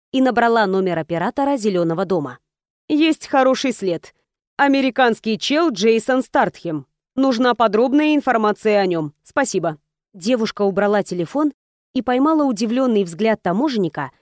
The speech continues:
которого ей выдали в помощь. Припомнила, что не навела морок, укорила себя —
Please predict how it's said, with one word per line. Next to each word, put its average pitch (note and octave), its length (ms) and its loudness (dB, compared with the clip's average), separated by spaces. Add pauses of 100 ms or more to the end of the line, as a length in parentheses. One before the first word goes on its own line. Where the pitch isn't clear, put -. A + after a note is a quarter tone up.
(140)
которого A#3 420 0
ей F3+ 300 0
выдали F3+ 320 -2
в - 120 -6
помощь. E3+ 420 -4 (560)
Припомнила, C#4 580 0
что B3+ 180 -4
не A#3 140 0
навела G#3 380 2
морок, C#4+ 440 -2 (240)
укорила A#3+ 500 0
себя — C#4+ 380 -2